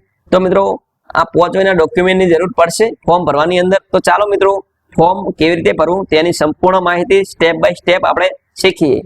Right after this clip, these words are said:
તો મિત્રો, પહેલા તો તમે તેની ઓફિશિયલ પેજ પર આવી જશો, જેમાં મિત્રો તમે જોઈ શકો છો નવું આ રીતનું એક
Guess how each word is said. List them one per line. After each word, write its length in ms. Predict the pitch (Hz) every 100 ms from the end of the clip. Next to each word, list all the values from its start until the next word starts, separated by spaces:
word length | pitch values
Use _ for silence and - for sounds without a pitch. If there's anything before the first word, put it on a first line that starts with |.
| -
તો 80 |
મિત્રો, 220 | 196 196 233 226
પહેલા 200 | 180 202
તો 40 | 196
તમે 140 | 202 208 196
તેની 160 | 202
ઓફિશિયલ 460 | 175 139 170 - 190 190 196 - _ _ -
પેજ 160 | 175 160
પર 100 | 190
આવી 220 | 180 180
જશો, 280 | 190 196 208 214 - _ _ -
જેમાં 280 | 139 170 214
મિત્રો 140 | 214
તમે 180 | 208 208
જોઈ 160 | 175 185
શકો 140 | 196 196
છો 60 | 208 185
નવું 200 | 147 185 -
આ 60 | 165
રીતનું 200 | 175 185
એક 60 | 185